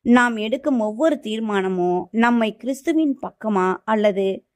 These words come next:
சாத்தானின் பக்கமா என்று தீர்மானிக்கிறது. நாம் தேவனையும் அவருடைய வார்த்தையும் சார்ந்து எடுக்கும் தீர்மானங்கள் வெற்றி பெறும்.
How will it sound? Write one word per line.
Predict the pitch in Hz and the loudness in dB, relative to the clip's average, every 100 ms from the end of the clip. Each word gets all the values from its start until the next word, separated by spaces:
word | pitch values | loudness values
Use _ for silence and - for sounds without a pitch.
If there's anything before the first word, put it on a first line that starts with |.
| _ - 240 | _ -4 0
சாத்தானின் | 254 285 294 294 285 285 | 0 2 0 2 -2 -4
பக்கமா | 185 - 233 226 233 | -8 -2 0 0 0
என்று | 185 180 196 180 185 | -2 -2 0 -2 -2
தீர்மானிக்கிறது. | 247 208 175 170 180 185 170 - _ _ _ _ _ _ _ _ _ - | -2 2 2 0 -2 -6 -6 -14 _ _ _ _ _ _ _ _ _ 2
நாம் | 240 247 240 | 4 4 2
தேவனையும் | 208 226 277 220 185 190 190 | 0 0 0 -4 -4 -4 -2
அவருடைய | 220 220 220 202 | -2 0 0 2
வார்த்தையும் | 190 214 269 254 196 185 | 2 2 2 -2 -2 -6
சார்ந்து | 190 190 190 262 285 - | -4 -2 0 2 2 0
எடுக்கும் | 196 202 196 196 | 0 -2 -4 -2
தீர்மானங்கள் | 196 233 220 175 175 175 240 | 0 2 2 2 2 0 0
வெற்றி | 208 202 - | -2 -4 -4
பெறும். | 190 135 | -2 -2